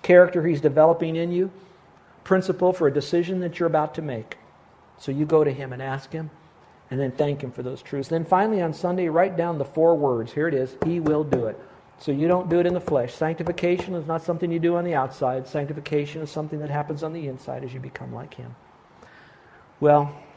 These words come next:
there's a lot more we could be saying about this, but I think it'd be good for us to have a moment with the Lord right now. So with every head bowed and every eye closed. An abundant life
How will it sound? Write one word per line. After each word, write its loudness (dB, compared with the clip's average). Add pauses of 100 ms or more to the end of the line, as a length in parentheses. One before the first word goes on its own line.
(100)
there's -2
a 2
lot 6
more 4
we 0
could -6
be -2 (280)
saying 0
about 0
this, -8
but -4
I -4
think -6
it'd -6
be -6
good -8
for -6
us -8
to -8 (520)
have 6
a 2
moment 2
with -6
the -2
Lord 0
right -6
now. -10
So -6
with -2
every -2
head -4
bowed -6
and -14
every -10
eye -10
closed. -14 (2250)
An -10
abundant 6
life -2